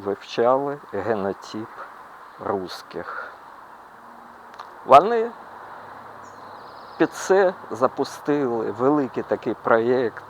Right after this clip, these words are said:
про генотип, про все. Але потім це кудись все зникло, тому що з'ясувалось. Русські не слов'яни. Вони фіно-угорські племена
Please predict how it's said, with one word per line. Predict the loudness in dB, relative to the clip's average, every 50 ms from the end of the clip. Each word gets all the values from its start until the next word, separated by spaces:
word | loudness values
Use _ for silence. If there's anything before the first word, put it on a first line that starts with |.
| -8
про | -2 0 0 0 0 -2 -6
генотип, | -8 -6 -4 -4 -2 -2 -2 -4 -6 -6 -8 -6 -4 -4 -4 -6 -8 -10 -4
про | 2 2 2 2
все. | 2 -2 -4 0 2 2 2 2 0 -4 -12 -12 -12 -12 -2 6
Але | 8 10 12 12 10 8
потім | 8 6 4 4 4 4 2 0 0 -2
це | -4 0 4 4 6 6 4 2 -2
кудись | -4 -8 -4 0 2 2 2 2
все | -2 -4 2 4 4 4 4
зникло, | 0 -2 -4 -4 -4 -2 0 0 0 0 2
тому | 2 2 2 0 -6 -8
що | -8 -10 -8 -6 -4 -4 -4 -4 -8 -12 -20 -20 -20 -20 -20 -20 -20 -20 -20 -20 -12 -6 -6 -6 -6 -4
з'ясувалось. | -2 2 2 2 2 0 -4 -2 0 2 0 0 0 -2 -6 -10 -14 -20 -20 -20 -20 -20 -20 -20 -20 -20 -20 -20 -20 -20 -18 -18 -14 -4
Русські | 0 2 2 2 0 -2 -2 -2
не | 0 2 2 2 2
слов'яни. | 2 0 0 0 0 -2 -4 -4 -4 -4 -6 -8 -12 -16 -16 -16 -18 -18 -18 -18 -18 -18 -20 -20 -20 -20 -18 -18 -18 -14 -2
Вони | 4 6 6 8 6 4 2 0 0 -2 -6 -12 -18 -18 -16 -16 -14 -14 -14 -12 -12
фіно-угорські | -10 -10 -8 -4 -4 -2 0 0 0 2 2 0 0 0 -6 -12 -4 0 2 2 2 0 -4 -6 -2 0 2 2 2 0 -2 -8 -12 -8 -6 -6 -6 -6 -8 -14 -14 -12 -8 0
племена | 4 4 6 6 4 2 0 -4 -4 -4 -2 -2 -2 -2 -2 -2 0 4 8 8 8 8 8 4